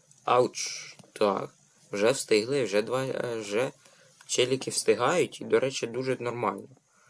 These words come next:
І, до речі, навіть дуже нормально. Так, все, давайте чек. Ого, ого! Ото я вляпався, я реально вляпався. Але окей, цих двох одним махом. Ні,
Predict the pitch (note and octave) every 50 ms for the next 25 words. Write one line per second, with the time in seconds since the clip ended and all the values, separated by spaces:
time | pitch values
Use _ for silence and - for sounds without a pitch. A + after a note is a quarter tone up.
0 | _ _ _ _ _ - - B2 C#3+ C3+ C3 C3+ C3 - A#2+ A2 A#2 B2 B2 A2
1 | G#2 A#2 B2 B2 A#2+ A2+ A#2 A2+ A2 A2 G2+ F#2+ G2 G2 - - - _ _ _
2 | _ _ - - - - - - - - B2+ B2 A2 - - - - A#2 G#2 F#2+
3 | G2+ G2+ G#2 G2 - - - - - C3 - - - - - _ _ _ _ _
4 | _ - - - _ _ _ _ - _ _ _ - - _ _ _ _ _ _
5 | _ _ _ _ _ _ _ _ _ _ _ - - - - - - _ _ _
6 | _ _ _ _ _ _ - - - - B2 A#2 F#2+ G#2+ A2 G#2+ G2+ - - B2+
7 | - - - - D3+ C3 F#2 E2+ - - C3 - - - - - - - - -
8 | _ - - _ _ - - - - - A2 - - G#2+ G#2 G#2+ A2+ A#2+ B2 C3
9 | D3+ D3+ D3+ D3+ C#3+ C#3+ C#3+ - - - - - - A2 G#2 A2 G#2+ G2+ G2 -
10 | G#2+ - - - - A2 G#2 G2+ G2+ G#2 G#2 G2+ G#2+ A2+ A#2+ A#2 A#2 A2+ A2 G#2+
11 | G#2+ G#2+ G2+ G2+ G#2+ B2 D#3 - - - - - - - - _ _ - - -
12 | - - _ _ _ - - A2 A2+ C3 C#3+ C#3 B2+ - - A#2 A2+ - - -
13 | - - - - - - - - - - A2 G2 F#2+ F#2+ - - - - - A2
14 | G#2 G2 G2 G2 G2 F#2 F#2+ G#2 A#2+ D3 - - - C3 C3 B2+ - A2 G2+ -